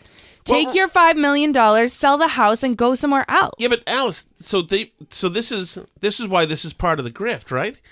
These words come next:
Speaker 1: Because also the, the golf course moved the tee box.
Speaker 2: Right, so it's not an
Speaker 1: So
Speaker 2: issue anymore,
Speaker 1: it's not
Speaker 2: right?
Speaker 1: an issue anymore. Um, but so now it's the mental stress and whatever that they had to go
Speaker 2: Right.
Speaker 1: through,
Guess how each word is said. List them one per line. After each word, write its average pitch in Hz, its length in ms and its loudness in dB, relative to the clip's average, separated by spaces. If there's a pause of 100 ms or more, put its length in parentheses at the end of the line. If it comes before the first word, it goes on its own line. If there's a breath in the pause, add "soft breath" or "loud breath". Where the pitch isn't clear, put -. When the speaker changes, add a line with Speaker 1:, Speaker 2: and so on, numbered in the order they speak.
(400 soft breath)
Speaker 1:
Because 196 500 -4
also 226 400 2
the, 156 200 -4 (680)
the 196 80 -2
golf 233 300 0
course - 420 -4
moved 208 380 -4
the 165 100 0 (160)
tee 277 220 -4
box. - 460 -8 (1120)
Speaker 2:
Right, 302 280 2
so 294 120 0
it's 285 100 -2
not 269 160 2
an 254 180 0
Speaker 1:
So 220 80 4
Speaker 2:
issue 220 140 0
anymore, 185 340 -2
Speaker 1:
it's - 100 -4
not 254 120 4
Speaker 2:
right? 240 60 -2
Speaker 1:
an 285 60 0
issue 151 360 0 (100)
anymore. 131 460 0 (1120)
Um, 156 420 2 (840)
but 226 220 2
so 214 100 0
now 202 300 4
it's 165 140 -4
the 175 120 0
mental 156 480 0
stress - 440 -2
and 127 220 -4
whatever 131 220 0
that 127 220 -2
they 139 120 0
had 147 140 0
to 214 60 0
go 226 60 4
Speaker 2:
Right. 202 280 2
Speaker 1:
through, 143 220 -4